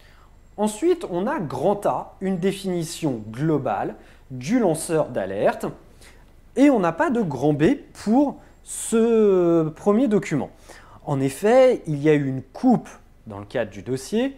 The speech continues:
car on ne pouvait pas vous le mettre en entier, soit parce que ça vous donnait en réalité tout le dossier,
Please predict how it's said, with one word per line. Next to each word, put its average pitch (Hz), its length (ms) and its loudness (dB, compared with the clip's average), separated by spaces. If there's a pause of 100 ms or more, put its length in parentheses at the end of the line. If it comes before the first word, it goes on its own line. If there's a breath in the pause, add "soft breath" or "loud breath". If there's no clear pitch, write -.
(180)
car - 100 -20
on - 60 -20
ne - 40 -20
pouvait 101 140 -14
pas 117 120 -8
vous 110 100 -8
le 107 80 -6
mettre 113 260 -8
en 110 80 -8
entier, 247 460 0 (400 loud breath)
soit 143 380 2
parce 127 180 -4
que 135 100 -6
ça 131 140 -2
vous 127 100 -8
donnait 139 160 0
en 139 80 2
réalité 131 320 -2
tout - 180 -8
le 117 60 -10
dossier, 190 600 -2